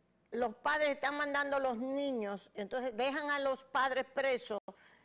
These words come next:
y los niños van para otro sitio y entonces hay un escándalo con eso enorme en la frontera, me refiero, lo que está sucediendo en la frontera, porque es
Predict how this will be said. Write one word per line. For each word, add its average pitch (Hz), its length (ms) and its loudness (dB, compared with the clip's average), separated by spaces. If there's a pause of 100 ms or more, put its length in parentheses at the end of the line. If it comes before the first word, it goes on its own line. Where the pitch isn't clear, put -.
(140)
y 240 140 -2
los 226 180 2
niños 262 360 0
van 254 220 0
para 214 240 2
otro 233 340 -2
sitio 262 460 -2
y 196 100 -2
entonces 220 480 -4
hay 240 140 0
un 240 140 -2
escándalo 226 800 -2
con 202 220 -6
eso 220 240 -6
enorme 208 640 -4 (1120)
en 226 120 -2
la 226 100 2
frontera, 233 520 0
me 202 160 -2
refiero, 208 600 -2 (240)
lo 170 80 -12
que 170 80 -10
está 208 160 -6
sucediendo 220 560 -4
en 214 60 -4
la 202 100 -2
frontera, 196 520 -4
porque 202 380 -6
es - 160 -10